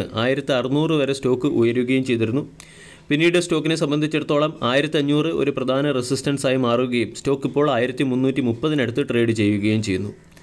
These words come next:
ഇൻഡിഗോ പെയിന്റ് എന്ന സ്റ്റോക്കിനെ long term point of view accumulate ചെയ്യാൻ ആഗ്രഹിക്കുന്നവർക്ക് ആയിരത്തി ഇരുന്നൂറ്റി അൻപത് എന്ന സപ്പോർട്ട് പരിഗണിക്കാവുന്നതാണ്.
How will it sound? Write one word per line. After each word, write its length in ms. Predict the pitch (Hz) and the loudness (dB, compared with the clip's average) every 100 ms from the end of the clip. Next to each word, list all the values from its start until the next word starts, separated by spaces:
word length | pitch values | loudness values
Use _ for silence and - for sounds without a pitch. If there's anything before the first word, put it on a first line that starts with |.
| - - - - - - | -20 -20 -20 -20 -8 0
ഇൻഡിഗോ 260 | 139 156 175 | 2 4 4
പെയിന്റ് 200 | 160 156 | 4 2
എന്ന 120 | 156 156 | 0 0
സ്റ്റോക്കിനെ 360 | 156 139 143 107 104 117 | 0 0 0 -2 0 2
long 180 | 135 147 | 2 0
term 180 | 160 156 156 | -2 0 0
point 260 | 139 135 143 | 0 2 -2
of 40 | 143 | 2
view 140 | 147 156 - | 0 0 -2
accumulate 440 | - 135 139 139 127 | 0 2 2 0 -2
ചെയ്യാൻ 240 | 135 127 117 | 0 0 0
ആഗ്രഹിക്കുന്നവർക്ക് 800 | 120 127 131 127 120 117 120 156 - 120 | 0 0 0 0 2 0 0 -6 -4 -2
ആയിരത്തി 260 | 131 135 139 | -2 0 0
ഇരുന്നൂറ്റി 380 | 123 143 147 147 | 2 0 2 0
അൻപത് 260 | 123 123 127 123 | 0 0 0 0
എന്ന 120 | 131 131 | 0 0
സപ്പോർട്ട് 420 | 107 - 123 120 156 | -4 0 -2 0 -2
പരിഗണിക്കാവുന്നതാണ്. 800 | 110 104 107 104 95 107 98 87 | 0 0 0 0 0 0 0 -2